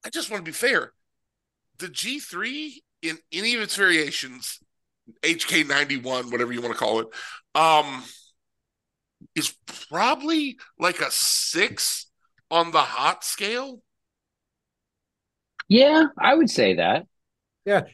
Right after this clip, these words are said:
Speaker 3: it's,
Speaker 1: But
Speaker 3: it's, it's not, it's not an attractive weapon, but it is also not an unattractive weapon like the way the S V T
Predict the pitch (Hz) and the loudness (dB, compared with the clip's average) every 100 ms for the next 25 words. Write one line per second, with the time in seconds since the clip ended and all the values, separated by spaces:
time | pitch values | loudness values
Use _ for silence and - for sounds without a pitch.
0 | - 180 - 311 320 254 - - - _ | 4 4 6 8 8 6 0 -18 -20 _
1 | _ - 147 151 185 220 208 - - _ | _ -2 0 0 2 2 2 -2 -14 _
2 | _ _ 185 240 220 117 95 - - - | _ _ 0 2 2 0 -6 -12 -18 -12
3 | 90 113 - 185 185 - - 175 190 208 | -8 -6 0 0 0 -4 -4 -2 0 -2
4 | - _ _ - 185 185 175 226 247 202 | -8 _ _ 0 4 4 4 4 4 2
5 | 170 151 - 120 120 131 139 139 120 101 | 2 0 0 -4 -2 0 0 0 0 0
6 | 95 95 98 87 98 95 92 110 107 92 | -2 -4 -2 -2 -2 0 2 2 2 0
7 | 95 90 - 85 - 85 85 | -2 -2 -6 -14 -16 -18 -18